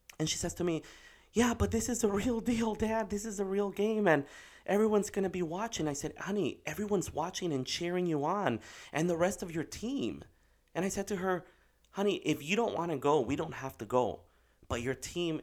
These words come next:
is counting on you. Your team is waiting for you. They're all here, and they're, they're expecting this game to go on together as a team." And so she's looking at me, and she's thinking about it, and, you know, the, the, the sobbing stopped, which is good. And so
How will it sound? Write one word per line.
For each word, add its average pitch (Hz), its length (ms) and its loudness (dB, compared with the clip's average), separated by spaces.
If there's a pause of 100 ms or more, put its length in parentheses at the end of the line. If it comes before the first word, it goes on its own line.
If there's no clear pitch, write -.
(140)
is 110 220 -6
counting 107 480 -2
on 90 160 -8
you. - 260 -14 (640)
Your 139 160 0
team 165 300 -4
is - 120 -2
waiting 117 320 -2
for - 160 -8
you. 95 200 -8
They're 147 200 -2
all 165 180 4
here, 160 520 -4 (640)
and 139 180 0
they're, 151 360 4
they're 135 180 2
expecting 135 840 -2
this 123 220 -2
game 165 280 -2
to 147 100 -8
go 123 160 2
on 151 260 4
together 135 480 -2
as 123 240 -4
a 113 60 -4
team." 226 640 -8 (720)
And 127 160 0
so 147 100 0
she's 135 300 -2
looking 156 260 4
at 110 140 0
me, 127 160 2
and 113 100 -2
she's - 380 -8
thinking 156 320 -2
about 113 340 0
it, 107 140 -4
and, 101 260 -6
you 113 140 -6
know, 104 100 -2
the, 95 140 -8 (100)
the, 110 220 -6
the 110 100 -6
sobbing 160 400 -4
stopped, 104 420 -2
which 101 160 -8
is 107 120 -12
good. 110 260 -2
And 101 160 -4
so 104 220 -4